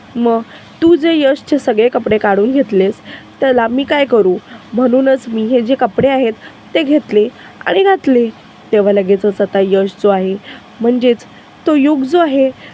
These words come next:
तो आता कावेरीला म्हणतो की, "अजिबातच माझ्या ॲक्टिंग स्किल्सवर जायचं नाही, तुला तरी काय येतं जे तू मला अशी म्हणतेस?" तेव्हा कावेरी ही म्हणत असते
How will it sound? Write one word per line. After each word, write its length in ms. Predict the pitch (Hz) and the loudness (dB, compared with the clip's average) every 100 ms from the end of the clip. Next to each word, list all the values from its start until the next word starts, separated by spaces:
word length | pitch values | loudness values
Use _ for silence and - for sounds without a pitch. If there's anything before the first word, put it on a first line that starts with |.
| - - | -6 -2
तो 40 | |
आता 140 | 302 | 0
कावेरीला 540 | 294 247 208 240 269 285 | 0 -2 0 0 2 0
म्हणतो 380 | 254 214 190 220 - - - - - - - - - - - - - | 0 -4 -6 -8 -10 -20 -20 -20 -20 -20 -20 -20 -20 -20 -20 -10 -4
की, 160 | 240 208 - - | -2 -4 -12 -4
"अजिबातच 580 | 214 214 233 247 247 262 | -2 0 2 0 0 0
माझ्या 280 | 262 247 269 | 0 0 0
ॲक्टिंग 300 | 226 - 277 | -4 -2 -4
स्किल्सवर 520 | 277 - 285 - 294 | -2 -2 -2 0 0
जायचं 360 | 269 240 202 208 | 2 0 0 0
नाही, 140 | 202 185 - - - - | 0 -4 -10 -20 -20 -8
तुला 180 | 214 208 226 | -2 0 0
तरी 160 | 233 | -2
काय 260 | 247 254 285 | -2 -2 -2
येतं 300 | 285 240 233 - - - 226 | -2 -2 -2 -4 -20 -12 0
जे 120 | 339 - | 0 2
तू 140 | 294 285 - - - | -2 -2 -12 -10 -2
मला 220 | 269 302 | 0 0
अशी 200 | 311 294 | -2 -2
म्हणतेस?" 500 | 254 240 185 190 - - - - - | -2 -2 -2 -4 -4 -18 -20 -10 -2
तेव्हा 160 | 208 | -2
कावेरी 400 | 202 208 196 202 | 0 -2 0 0
ही 100 | 214 | 0
म्हणत 340 | 226 247 214 240 | 0 0 0 0
असते 360 | 254 - 240 | 0 -2 -4